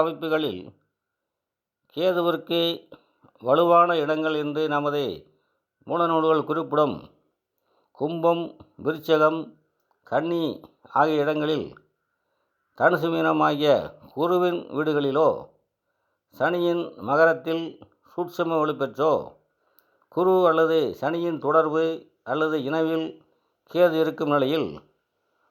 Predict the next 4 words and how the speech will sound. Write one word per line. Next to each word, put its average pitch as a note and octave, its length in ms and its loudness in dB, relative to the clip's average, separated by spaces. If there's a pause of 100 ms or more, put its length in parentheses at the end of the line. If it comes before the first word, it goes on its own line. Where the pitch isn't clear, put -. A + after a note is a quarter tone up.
(260)
ஒருவரை D#3+ 380 4 (120)
ஞானத்தின் D3+ 520 0 (560)
உச்சநிலைக்கு D#3+ 640 -4 (100)
செல்ல C#3+ 140 -2